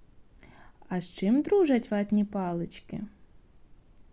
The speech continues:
Правильно, з вушками. Які ви уважні.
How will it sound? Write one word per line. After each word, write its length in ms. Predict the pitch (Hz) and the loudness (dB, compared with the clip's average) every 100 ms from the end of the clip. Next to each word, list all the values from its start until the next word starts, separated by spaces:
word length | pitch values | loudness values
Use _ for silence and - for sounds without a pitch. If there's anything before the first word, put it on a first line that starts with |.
| - - - - _ - | -20 -20 -20 -20 _ -10
Правильно, 760 | 190 190 214 214 190 185 180 180 | -6 0 2 2 2 2 0 -2
з 100 | 185 | -4
вушками. 1120 | 185 180 202 240 240 - - 196 185 175 175 196 - - - - - - - - - - | -4 -2 2 2 0 -6 -4 -2 0 -2 -6 -10 -16 -20 -20 -20 -20 -20 -20 -20 -20 -10
Які 320 | 190 180 175 | -8 -4 -4
ви 140 | 180 170 | -2 -2
уважні. 920 | 180 190 196 185 160 170 175 170 202 | -2 -2 -2 -2 -4 -6 -8 -8 -8